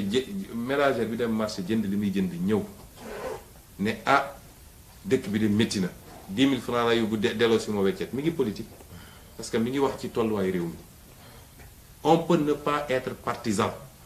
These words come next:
Non partisan moo am. Mais apolitique amul. Nous sommes tous politiques. L'être humain est fondamentalement politique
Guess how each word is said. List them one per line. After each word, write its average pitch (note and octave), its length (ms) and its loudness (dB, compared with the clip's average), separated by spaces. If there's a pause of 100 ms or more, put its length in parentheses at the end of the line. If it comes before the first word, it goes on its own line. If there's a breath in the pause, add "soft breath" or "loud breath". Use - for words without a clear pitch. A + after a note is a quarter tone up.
(500)
Non D#3 280 6
partisan A#2 420 2
moo G#2 160 4
am. F2+ 120 0 (380)
Mais A2+ 240 2
apolitique C3+ 640 2
amul. B2 240 2 (480)
Nous C3 80 -2
sommes B2+ 260 2
tous C#3+ 160 -2
politiques. A2+ 460 -2
L'être B2+ 380 2
humain A#2 220 -2 (120)
est G#2+ 100 0
fondamentalement G2+ 920 -2
politique G2+ 420 -4